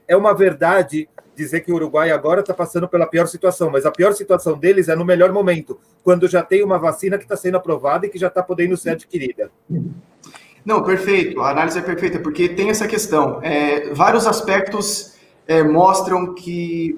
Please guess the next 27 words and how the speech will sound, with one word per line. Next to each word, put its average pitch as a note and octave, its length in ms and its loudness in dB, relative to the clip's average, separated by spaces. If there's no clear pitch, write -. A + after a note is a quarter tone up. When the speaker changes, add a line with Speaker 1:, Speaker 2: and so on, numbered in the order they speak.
Speaker 2:
os D3 140 -8
problemas F3 800 -2
em D3+ 80 -4
relação E3 320 2
ao - 60 -2
controle E3+ 280 -2
da E3+ 80 4
pandemia D#3+ 340 2
nesse, D#3 400 -4
né, D3 160 2
no D3+ 140 2
ano D3+ 80 2
de D#3 80 -6
dois D#3 160 2
mil D#3+ 80 0
e D3+ 80 0
vinte. - 420 -14
Primeiro A3 300 2
que A3+ 80 0
é G#3+ 40 2
um G3+ 100 0
vírus F3+ 420 -2
que E3+ 120 -4
a E3 60 2
gente F#3 320 -2
não G3+ 180 0
conhecia. F#3 640 -2